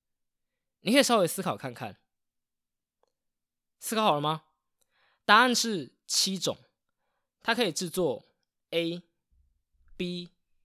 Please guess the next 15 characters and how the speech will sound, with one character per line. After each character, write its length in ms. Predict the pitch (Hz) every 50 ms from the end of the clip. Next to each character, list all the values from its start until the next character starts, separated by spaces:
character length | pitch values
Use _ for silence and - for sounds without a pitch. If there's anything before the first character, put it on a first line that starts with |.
| _ _ _ _ _ _ -
C 460 | - - - 170 175 170 175 170 - _ _ _ _ _ _ _ _ _ _ _
这 120 | - 180
三 200 | - 185 151 156
种， 200 | 151 - - - _ _ _ _ _ _ _ _ _ _ _ _ _ _
还 160 | _ - 170 190
有 400 | 208 196 165 123 101 - _ _ _ -
A 160 | 165 165 170
B、 400 | 160 - 160 156 151 151 151 - _ _ _ _ _ _ _ _ _
A 200 | - 156 156 160
C、 420 | 156 - - 160 147 143 147 147 _ _ _ _ _ _ _ _ _ _ _ -
B 180 | 165 165 160 160
C、 380 | - - 151 143 143 147 143 _ _ _ _ _ _ _ _ _ _ -
A 180 | 156 160 160 160
B 200 | 156 151 147 147
C， 360 | - - 143 135 135 143